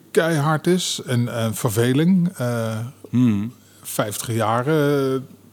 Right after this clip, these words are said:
Speaker 1: oorlogen meegemaakt. Ehm, ja, ik denk dat die, dat die kinderen toen gewoon nooit, ja, allemaal getraumatiseerd waren natuurlijk ook. En
Speaker 2: Hmm.
Speaker 1: gek.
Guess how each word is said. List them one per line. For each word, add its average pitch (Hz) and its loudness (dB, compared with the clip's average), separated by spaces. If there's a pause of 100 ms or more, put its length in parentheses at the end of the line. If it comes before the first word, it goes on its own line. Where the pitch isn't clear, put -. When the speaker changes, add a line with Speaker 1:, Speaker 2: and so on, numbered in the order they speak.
(280)
Speaker 1:
oorlogen 147 4
meegemaakt. 139 0 (260)
Ehm, 120 -2 (680)
ja, 104 -8
ik 101 -12
denk 104 -10
dat - -20
die, 113 -8
dat 107 -6
die - -16
kinderen 120 -2
toen 127 0
gewoon 127 0
nooit, 135 2
ja, 123 2
allemaal 110 -4
getraumatiseerd 104 -4
waren 123 -4
natuurlijk 101 -8
ook. 101 -12
En 104 -10
Speaker 2:
Hmm. 117 0
Speaker 1:
gek. 127 -4